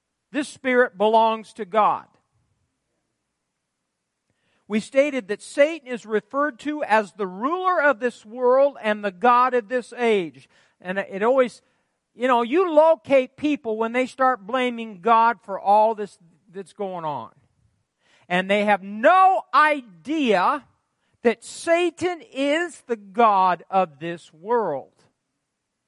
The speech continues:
We define that as cosmos, K O S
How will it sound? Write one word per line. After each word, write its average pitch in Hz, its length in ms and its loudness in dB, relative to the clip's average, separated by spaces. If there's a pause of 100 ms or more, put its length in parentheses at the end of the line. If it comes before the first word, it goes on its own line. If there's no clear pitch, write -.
(1900)
We 220 140 -2
define 277 720 0
that 240 360 2
as 180 320 -6
cosmos, 190 720 -2
K 254 280 0
O 226 140 -2
S 226 360 -2